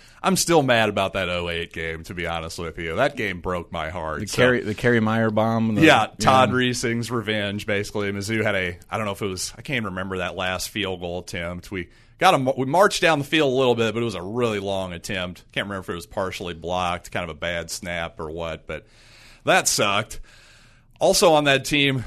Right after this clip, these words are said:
Speaker 1: a really guy who turned out to be a really good N F L player, obviously, but also a fairly reprehensible human being is Aqib Talib. What do you think about him?
Speaker 2: Oh, I think he's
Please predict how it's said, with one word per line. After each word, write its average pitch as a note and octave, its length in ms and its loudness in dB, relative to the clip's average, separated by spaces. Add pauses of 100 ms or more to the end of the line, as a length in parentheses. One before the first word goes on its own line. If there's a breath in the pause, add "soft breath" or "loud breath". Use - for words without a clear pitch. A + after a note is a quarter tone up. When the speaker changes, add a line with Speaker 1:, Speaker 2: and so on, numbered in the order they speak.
Speaker 1:
a G#2 80 -4
really D3 340 4
guy E3 180 6
who C#3+ 60 4
turned D3 200 2
out A2 100 2
to - 60 -8
be G#2 80 -2
a D#2+ 60 -4
really G#2 380 0
good F2+ 220 -2
N F#2+ 100 -4
F F#2 180 -4
L F#2+ 180 -2
player, F#2 360 -2
obviously, F2+ 640 -2 (560 soft breath)
but A3 100 6
also A#3 240 6
a - 40 6
fairly E3 360 2
reprehensible B2 800 2
human A2+ 320 -2
being B2 360 0
is G#2+ 260 -4
Aqib E3 420 -2
Talib. D#3 640 0 (100)
What A#2 80 -6
do C#3 60 0
you B2+ 60 0
think C3 180 -2
about A#2 240 2
him? A2 340 0
Speaker 2:
Oh, A2 80 -6
I G#2+ 100 -4
think G#2 160 -4
he's F#2+ 200 -8